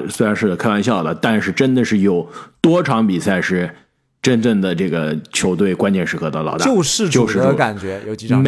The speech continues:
Speaker 1: 每一轮都有。我们当时之前也在比赛，也在这个节目中细说过了，这个细数过了。就比如说那一年打热火，首轮第一场，关键时刻的绝杀，就是来自于米德尔顿。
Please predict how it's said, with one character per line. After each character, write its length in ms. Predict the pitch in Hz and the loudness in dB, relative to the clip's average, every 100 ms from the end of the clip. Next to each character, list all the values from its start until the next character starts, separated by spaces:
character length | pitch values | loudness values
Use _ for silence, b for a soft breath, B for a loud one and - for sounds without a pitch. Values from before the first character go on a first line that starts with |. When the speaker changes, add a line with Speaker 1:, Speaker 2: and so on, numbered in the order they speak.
| 127 | 4
Speaker 1:
每 60 | |
一 220 | 170 262 165 | 4 4 4
轮 360 | 117 104 135 160 | 4 2 2 2
都 180 | 147 | 2
有。 120 | 127 55 | 0 -2
我 100 | 80 | -2
们 100 | 113 | 0
当 160 | 135 | 2
时 100 | 127 | 0
之 120 | 127 | 0
前 240 | 113 117 117 | 0 2 2
也 120 | 98 | 0
在 140 | 110 | 0
比 140 | 101 87 | -2 -2
赛， 240 | 107 104 | -2 0
也 160 | 110 104 | 0 0
在 180 | 151 127 | 0 0
这 140 | 110 | 0
个 180 | 101 87 B | -2 -4 B
节 160 | - 113 | -2 0
目 60 | 131 | 2
中 160 | 135 | 0
细 180 | - 139 | 0 0
说 180 | 123 139 | 2 2
过 160 | 131 | 0
了， 160 | 85 76 85 - | -2 -4 -8 -6
这 160 | - 95 | -4 -2
个 160 | 85 - | -4 0
细 220 | - 196 | 2 2
数 180 | - 78 | 0 -2
过 200 | 104 80 | -2 0
了。 100 | 87 | 0
就 100 | 123 | 2
比 100 | 120 | 2
如 100 | 120 | 2
说 280 | 131 123 B - | 0 -2 B -2
那 100 | 165 | 2
一 160 | 160 123 | 4 4
年 240 | 110 110 | 2 0
打 160 | - - | -2 0
热 240 | 120 110 | 0 -2
火， 320 | 101 - - - _ _ _ - | -4 -8 -10 -14 _ _ _ -8
首 280 | - 120 110 | 0 2 2
轮 180 | 123 | 2
第 140 | 131 139 | 4 2
一 80 | 135 | 2
场， 180 | 92 - _ _ _ _ _ _ - | -4 -10 _ _ _ _ _ _ 0
关 240 | 180 170 | 2 2
键 220 | 165 123 | 2 0
时 160 | 95 104 | 0 0
刻 180 | 110 104 | 2 2
的 220 | 87 80 | -2 -4
绝 200 | - 104 | -2 0
杀， 400 | 98 90 - - _ | 0 -2 -6 -20 _
就 160 | - 147 | 0 0
是 100 | 104 | 0
来 140 | 82 | -4
自 120 | - 90 | -2 -4
于 80 | |
米 120 | 82 73 | -2 -4
德 120 | 82 | -6
尔 120 | - | -6
顿。 120 | 82 | -10